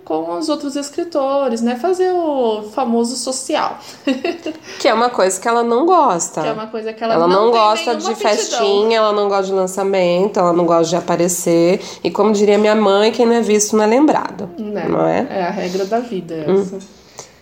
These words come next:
Speaker 1: E, e aí é, é até engraçado, né? Na hora que tem essa festa, que ela tem um escritor lá que tá famosinho, conversando, e ele fala que não existe bloqueio criativo.
Speaker 2: <laughs>
Speaker 1: E aí ela fica fudida da vida e vai embora.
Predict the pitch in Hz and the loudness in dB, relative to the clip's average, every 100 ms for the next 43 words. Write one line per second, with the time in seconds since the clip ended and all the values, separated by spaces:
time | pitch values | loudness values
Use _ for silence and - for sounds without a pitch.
0 | _ _ - 190 202 202 202 196 196 190 | _ _ -4 -2 0 -2 -4 -2 0 2
1 | 185 180 170 - - 202 214 214 233 240 | 2 2 0 -8 -6 0 2 2 2 0
2 | 269 277 277 269 - 226 220 233 240 285 | 0 0 -2 -6 -8 -6 -2 0 0 0
3 | - 190 196 202 196 190 196 196 190 190 | 0 -2 0 -2 -2 -4 -4 -4 -6 -4
4 | 202 202 190 196 214 220 214 208 208 220 | -4 0 -2 -2 -10 -4 -2 -2 -2 -4
5 | 208 208 208 208 - 185 185 185 180 - | -4 -4 -6 -8 -2 0 2 0 -4 -6
6 | 190 175 170 196 190 196 190 180 180 196 | -4 -2 -2 -2 -2 -2 -2 -4 -4 -4
7 | 214 214 190 190 202 - 190 208 220 220 | -6 -6 -4 -2 -4 -4 -4 -2 -2 -2
8 | 226 214 220 226 220 226 226 226 214 220 | -2 -2 -2 -4 -2 -2 -2 -4 -2 -2
9 | 214 214 214 233 226 247 - 226 202 185 | -2 -4 -2 -2 -2 -4 -4 -2 0 2
10 | 277 190 185 - - 196 190 202 214 233 | 4 2 0 -12 -14 -4 -2 0 -2 -4
11 | 233 - 233 247 - - - _ _ _ | -8 -6 -6 -6 -14 -20 -20 _ _ _
12 | _ _ _ - 302 349 226 226 277 294 | _ _ _ -4 2 2 2 0 0 2
13 | 254 233 208 202 214 233 269 262 233 226 | 2 2 -2 -4 -4 -4 -2 -2 -2 -2
14 | 220 214 202 196 202 208 254 359 | 0 0 2 4 4 2 2 -2